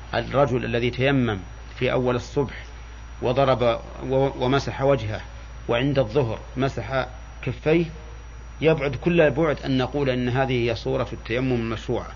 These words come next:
فالأولى أن يقال إن الموالاة واجبة في الحدثين جميعًا.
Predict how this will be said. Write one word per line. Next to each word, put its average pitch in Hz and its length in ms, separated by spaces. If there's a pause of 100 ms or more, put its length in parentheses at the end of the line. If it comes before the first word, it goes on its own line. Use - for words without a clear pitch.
(1500)
فالأولى 151 680
أن 127 120
يقال 127 460
إن 123 240
الموالاة 120 760
واجبة 139 460 (760)
في 160 280 (1200)
الحدثين 135 540
جميعًا. 127 380